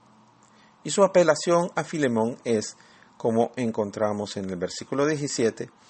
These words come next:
que Filemón recibiría a Onésimo cuando llegara a Colosas, de la misma manera que si estuviera recibiendo a Pablo, con un afecto cálido y amoroso. Esa es la forma general de la petición de Pablo.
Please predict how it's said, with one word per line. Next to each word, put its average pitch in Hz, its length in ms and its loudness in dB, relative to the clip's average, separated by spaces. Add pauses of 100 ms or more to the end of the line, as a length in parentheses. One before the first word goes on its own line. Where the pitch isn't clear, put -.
(220)
que 156 100 -2
Filemón 135 720 0
recibiría 123 1200 -4 (160)
a 104 80 0
Onésimo 95 640 -4 (500)
cuando 127 240 4
llegara 101 380 6
a 92 80 0
Colosas, 107 580 0 (300)
de 139 80 2
la 143 100 6
misma 175 280 -2
manera 127 440 2
que - 100 -8
si 127 140 -6
estuviera 151 400 2
recibiendo 117 540 0
a - 100 -2
Pablo, 90 320 2 (380)
con 104 180 -2
un 98 140 -2
afecto 165 560 -2 (260)
cálido 214 540 -2 (120)
y 131 120 0
amoroso. 101 520 -2 (920)
Esa 196 160 0
es 254 60 2
la 240 100 2
forma 175 320 0
general 113 420 2
de 113 100 2
la 98 160 0
petición 95 440 -8
de 90 80 -4
Pablo. 123 400 0